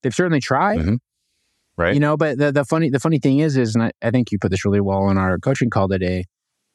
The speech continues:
Speaker 1: the fact that you're even in a position where you are hiring people or you've gotten to the point that you need to hire somebody makes you different from most other people,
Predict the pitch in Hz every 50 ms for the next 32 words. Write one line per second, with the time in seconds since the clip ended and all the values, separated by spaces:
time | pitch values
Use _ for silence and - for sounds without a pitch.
0 | _ _ _ _ - 117 117 - 135 123 127 143 156 - _ - 143 - - 110
1 | 117 123 127 127 123 131 131 127 131 113 - 113 101 104 104 104 - - 123 123
2 | 117 113 107 104 101 101 101 95 87 90 92 87 - - - - 90 90 98 110
3 | 117 131 131 - - 139 135 - 143 135 123 117 107 104 98 92 - 98 87 82
4 | 85 101 - 113 104 98 - 104 104 95 101 95 98 95 92 90 95 98 113 107
5 | 110 120 123 123 113 - 127 123 135 135 139 151 156 - _ _ _ - 117 143
6 | 160 - - 170 139 107 90 - 110 113 107 - 127 123 101 104 - 107 101 95
7 | 95 98 95 - - 95 90 85 82 80 - 82 85 82 - - - -